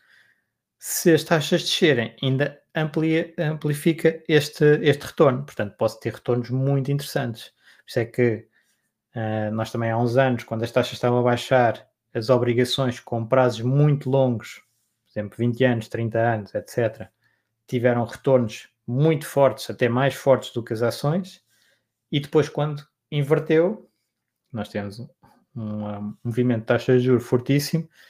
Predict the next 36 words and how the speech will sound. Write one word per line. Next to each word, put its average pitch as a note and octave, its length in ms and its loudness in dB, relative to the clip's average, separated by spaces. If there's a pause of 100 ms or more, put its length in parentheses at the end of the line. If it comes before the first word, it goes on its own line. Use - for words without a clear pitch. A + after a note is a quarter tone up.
(640)
essas C#3+ 360 2
obrigações C#3+ 600 4
tiveram D3 380 4
quedas C#3+ 400 4
de B2 80 -10
cinquenta C#3 640 0
por C#3+ 140 -6
cento C3+ 540 -2 (120)
ou B2 120 2
mais, A#2+ 300 0
até G#2 240 -2
aquelas G#2+ 380 0
célebres A#2+ 560 -6 (160)
obrigações A#2 560 -4
austríacas A#2+ 600 0
a A#2+ 40 -2
cem A#2+ 300 -2
anos, A#2+ 340 -6 (560)
que - 120 -20
tiveram A2+ 320 -4
quedas, A2+ 300 -4
o A#2 100 -4
que A#2 100 -18
chegou A#2 280 0
aos A#2 160 -4
setenta A2 340 -6
por - 120 -16
cento. F#2+ 360 -10 (680)
Portanto, - 460 0 (340)
agora B2 300 4
pode C3+ 400 4
inverter, D3 480 2
não G2+ 100 -4
é? G2+ 40 -8
Portanto, G#2 280 -10
se - 640 -2